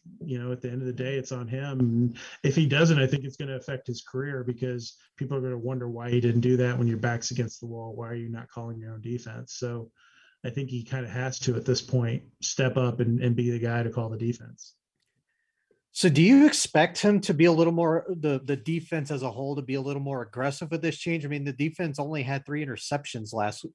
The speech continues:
Speaker 2: last season, but I guess at the
Speaker 1: Only
Speaker 2: same
Speaker 1: one,
Speaker 2: time, you were
Speaker 1: only
Speaker 2: t-
Speaker 1: one against a, a, an F B S team, too,
Speaker 2: Yeah.
Speaker 1: which
Speaker 2: But,
Speaker 1: is a
Speaker 2: um,
Speaker 1: great stat.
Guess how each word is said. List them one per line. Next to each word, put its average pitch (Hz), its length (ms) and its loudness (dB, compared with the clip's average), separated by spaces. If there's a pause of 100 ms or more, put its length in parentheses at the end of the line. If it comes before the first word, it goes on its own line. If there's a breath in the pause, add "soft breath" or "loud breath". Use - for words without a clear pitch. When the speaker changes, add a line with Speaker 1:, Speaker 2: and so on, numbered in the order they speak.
Speaker 2:
last 117 380 0
season, 117 260 -6
but 120 300 -4
I 147 60 -2
guess 175 220 2
at 208 80 -4
the 165 80 2
Speaker 1:
Only 185 180 6
Speaker 2:
same 170 100 6
Speaker 1:
one, 170 100 4
Speaker 2:
time, 175 200 4
you 160 120 4
were 175 60 6
Speaker 1:
only 175 100 4
Speaker 2:
t- 147 60 -2
Speaker 1:
one 151 180 -2
against 143 400 -6
a, 131 240 -4
a, 120 180 -8 (120)
an 123 180 -6
F 139 220 -6
B 127 120 4
S - 200 2
team, 117 300 -2
too, 165 100 4
Speaker 2:
Yeah. 143 180 4
Speaker 1:
which - 640 -18
Speaker 2:
But, 180 120 6
Speaker 1:
is 165 60 4
a 165 60 6
Speaker 2:
um, 160 300 4
Speaker 1:
great 117 240 -2
stat. 120 360 -4